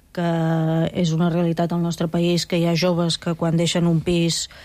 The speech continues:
eh, tutelat, doncs es queden al carrer,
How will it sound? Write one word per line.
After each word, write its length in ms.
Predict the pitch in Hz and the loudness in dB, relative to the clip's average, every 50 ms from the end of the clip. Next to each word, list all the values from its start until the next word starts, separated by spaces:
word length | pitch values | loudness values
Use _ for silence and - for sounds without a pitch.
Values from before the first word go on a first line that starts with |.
| - - - - | -20 -20 -16 -8
eh, 840 | - 170 170 165 165 165 165 160 160 160 160 160 160 160 160 160 160 160 | -4 -2 0 2 2 2 2 2 2 2 2 2 2 2 2 2 0 0
tutelat, 640 | - 170 160 170 165 170 170 175 175 175 156 - - - | -2 -2 0 0 2 2 2 2 2 0 -2 -4 -8 -10
doncs 320 | - 180 170 165 160 147 156 | -6 -4 -2 -2 -2 0 0
es 160 | 170 160 - | -2 -2 -2
queden 220 | - 170 160 160 156 | -2 0 0 2 2
al 120 | 156 160 156 | 2 0 0
carrer, 500 | - 165 202 226 233 226 220 220 220 | -2 0 0 0 2 2 0 0 -2